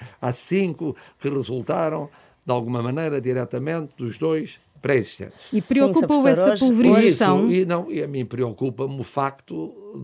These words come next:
Speaker 1: de poder existir uma situação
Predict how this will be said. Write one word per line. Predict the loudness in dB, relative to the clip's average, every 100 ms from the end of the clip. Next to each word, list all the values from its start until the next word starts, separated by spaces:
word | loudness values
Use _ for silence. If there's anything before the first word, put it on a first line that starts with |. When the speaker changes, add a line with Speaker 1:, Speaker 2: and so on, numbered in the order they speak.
| -8
Speaker 1:
de | -6 -4 -6 -8 _ _ _ _ _ _ -20 -20 _
poder | -2 4 4 4
existir | 0 -4 -12 -4 -2 -2
uma | -6 -8 -8
situação | -6 -8 -6 -6 -6 -8